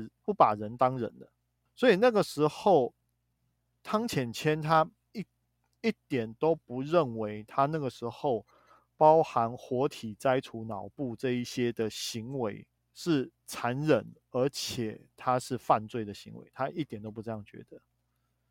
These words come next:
甚至在日本投降之后，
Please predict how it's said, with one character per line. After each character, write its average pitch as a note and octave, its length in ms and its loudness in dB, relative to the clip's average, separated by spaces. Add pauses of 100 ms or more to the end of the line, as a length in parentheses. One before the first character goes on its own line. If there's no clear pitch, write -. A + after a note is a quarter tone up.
(140)
甚 F3+ 360 4
至 E3 300 -4
在 C3+ 400 2 (800)
日 A3 160 0
本 A#2+ 220 -4
投 B2 300 -4
降 A#2+ 300 -4
之 B2 180 -6
后， B2 300 -6